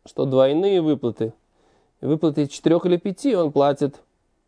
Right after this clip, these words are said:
по современной цене. Тосфот сравнивает еще с одной ситуацией, когда человек возвращает хамец. То есть он украл хамец,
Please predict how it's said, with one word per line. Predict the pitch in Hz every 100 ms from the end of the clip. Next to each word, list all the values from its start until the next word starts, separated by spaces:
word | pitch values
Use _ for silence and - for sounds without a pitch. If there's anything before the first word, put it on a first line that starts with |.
| _ _ _ _ _ _ -
по | 131
современной | 143 139 131 110 104
цене. | - - - - _ _ _ _ _ _ _ _ _ _ _ _ _ _ _ - _ _ _
Тосфот | - 143 139
сравнивает | 127 151 143 127 117
еще | 117 -
с | 131 -
одной | 135 123
ситуацией, | - 135 156 202 - 135 127 _ _ _ _ _ _ _ _ _ _ _ _ _ _ _ _ _ _ _ 247 -
когда | - 117 135
человек | 139 139 135
возвращает | 127 123 117 139 127 -
хамец. | - 120 127 107 - -
То | _ _ _ _ _ _ _ _ _ _ _ _ _ _ _ _ _
есть | -
он | 127
украл | 120 147 156
хамец, | 160 135 120 113 139 - -